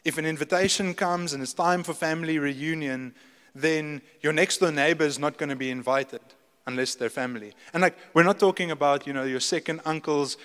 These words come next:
cousin's friend that is seen as family. We're talking about who is actually family. And you love your, your neighbor, you might actually get along with your neighbor better than what you get on with your family, but they're still not invited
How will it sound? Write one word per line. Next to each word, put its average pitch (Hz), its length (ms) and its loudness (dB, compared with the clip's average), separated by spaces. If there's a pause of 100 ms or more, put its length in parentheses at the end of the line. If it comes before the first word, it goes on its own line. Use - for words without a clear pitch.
(140)
cousin's 160 480 4
friend 156 640 2
that 127 120 0
is 131 140 2
seen 165 400 4
as 135 160 2
family. 120 580 -2 (160)
We're 131 80 0
talking 160 160 6
about 135 140 6
who 160 140 6
is 151 200 6
actually 123 400 -2
family. 117 500 -6 (1700)
And 165 100 0
you 160 80 8
love 175 340 6
your, 165 160 4
your 156 200 -2
neighbor, 156 260 4
you 151 160 -2
might 160 180 -2
actually 185 300 -2
get 147 180 -4
along 143 400 0
with 139 160 -8
your 131 80 -6
neighbor 131 320 0
better 143 240 2
than 135 160 -4
what 123 160 -6
you 123 60 -6
get 123 160 -4
on 127 120 -4
with 117 140 -8
your 127 80 -4
family, 127 380 -4
but 120 180 -8
they're 123 160 -2
still 156 200 -6
not 131 140 -4
invited 123 640 -8